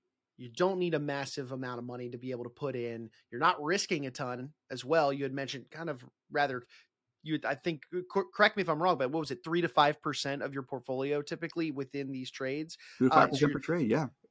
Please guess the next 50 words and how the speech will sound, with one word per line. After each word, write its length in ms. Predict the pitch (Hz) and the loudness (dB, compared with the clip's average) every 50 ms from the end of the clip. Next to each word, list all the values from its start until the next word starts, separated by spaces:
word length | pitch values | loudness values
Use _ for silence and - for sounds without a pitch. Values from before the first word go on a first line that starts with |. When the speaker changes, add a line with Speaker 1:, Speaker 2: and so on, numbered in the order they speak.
| _ - | _ 0
Speaker 1:
There 180 | 151 160 170 | 2 4 6
you 120 | 175 175 165 | 6 4 4
go. 220 | 165 202 208 165 | 4 4 4 4
So 180 | - - 180 165 | 4 2 2 2
the 180 | - - 160 | 4 4 2
risk 440 | 156 143 143 156 135 190 - - - | 2 2 2 0 0 0 -2 -2 -4
itself 440 | 156 135 - - 147 131 123 120 - - | -4 -4 -2 0 0 0 0 0 -2 -2
isn't, 400 | 123 123 120 127 120 113 107 - _ _ _ - | -4 -4 -2 -2 -6 -6 -6 -12 _ _ _ -6
isn't 320 | 156 135 - 135 120 - _ - | -4 -4 -4 -4 -8 -10 _ -14
massive 600 | 113 120 117 110 - - - - 139 135 123 127 | -12 -8 -6 -6 -4 -4 -6 -6 -6 -6 -4 -2
by 160 | 147 135 127 | -2 0 0
any 240 | 131 127 127 127 127 | -2 -4 -6 -8 -8
means. 440 | 127 135 156 151 127 117 - - - - | -8 -8 -8 -8 -10 -10 -12 -12 -6 -2
And, 340 | 151 151 147 143 143 135 - _ | 0 0 0 0 -4 -6 -12 _
you 220 | - 139 143 170 | -10 -6 -4 0
know, 140 | 160 156 143 - _ _ _ - - - - - - | 0 0 -2 -2 _ _ _ -20 -20 -20 -12 0 0
I'm 100 | 175 175 | 0 0
si-, 160 | - - 262 180 | 0 -4 -2 0
the 80 | 208 214 | 2 6
writing's 340 | 254 269 254 254 233 196 208 | 8 8 6 6 2 -2 -2
on 100 | 208 185 | 2 2
the 60 | 156 | 4
wall 240 | 139 143 147 160 175 | 6 6 6 6 6
here, 220 | 151 143 123 120 | 4 2 -2 -2
folks. 280 | 123 - 135 131 123 143 | 0 -2 -2 -2 -2 -4
I 40 | |
mean, 100 | 139 135 | -6 -4
this 160 | 151 170 - 151 | -4 -4 -4 -4
is 100 | 135 - | -4 -4
such 300 | - 190 175 175 170 - | 0 2 2 2 2 0
an 120 | 165 139 | -6 -8
interesting 760 | - - 156 156 156 139 - 151 143 - - 151 135 123 - | -8 -8 -6 -6 -6 -6 -8 -8 -6 -6 -6 -6 -8 -8 -8
concept 640 | - 131 127 127 131 123 - 139 131 127 127 - - | -8 -6 -4 -4 -4 -4 -2 -2 -2 -2 -2 -6 -14
moving 400 | 131 135 147 143 143 139 143 135 | -12 -8 -4 -4 -2 -2 -4 -6
through 140 | 131 135 135 | -6 -6 -8
the 80 | 127 127 | -8 -8
short 300 | - - 143 131 90 127 | -6 -6 -6 -6 -6 -6
window 180 | 135 123 123 | -8 -6 -6
retirement 420 | 117 117 123 - 131 135 139 123 - | -8 -8 -8 -8 -8 -6 -6 -8 -8
planning. 220 | 143 135 127 131 | -8 -8 -8 -6
So 140 | - - 180 | -2 0 2
then 220 | 190 196 196 185 180 - - - - - - - | 4 4 2 2 -2 -8 -14 -16 -16 -16 -14 -4
the 120 | 175 185 | -4 0
question 340 | 180 247 247 262 - - 214 | 6 6 6 6 6 2 2
that 140 | 175 156 131 | 2 4 4
begs 180 | 170 160 147 - | 4 2 2 0
to 60 | 131 | -2
be 100 | 135 135 | 0 2
asked 300 | 135 131 127 123 - 135 | 4 4 2 0 -2 -4
now, 340 | 131 127 127 123 120 113 | -4 -2 -2 -2 -2 -4